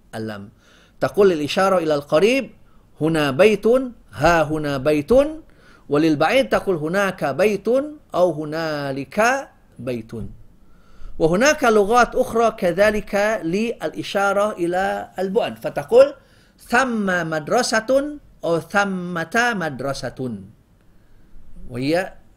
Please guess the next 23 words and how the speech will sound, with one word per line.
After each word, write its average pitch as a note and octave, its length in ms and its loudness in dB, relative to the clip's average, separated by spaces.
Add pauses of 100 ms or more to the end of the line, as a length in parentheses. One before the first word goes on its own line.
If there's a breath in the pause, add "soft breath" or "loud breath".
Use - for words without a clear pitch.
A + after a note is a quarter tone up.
(240)
طبعًا C3 200 -8
عندما B2+ 400 -8
زدنا A3 360 -2
على E3+ 320 -4
ثمة G#3+ 640 -2
ليس A#3+ 240 -2
للتفرقة A3 600 -4
بين F#3 260 -6 (460)
التذكير E3+ 520 -4
والتأنيث، E3+ 540 -6 (540 soft breath)
وإنما B3 400 -2
أنت A#3 220 -6
حر A#3 460 2
في - 140 -6
است-، - 200 -8
في F#3+ 120 -4
الاستعمال. F#3+ 600 -4 (320 soft breath)
يجوز E3+ 380 -2
لك G3+ 200 2
أن F#3+ 120 -2
تقول: G3 300 -4
"ثم G#3+ 420 -2
بيت"، F#3+ 360 -2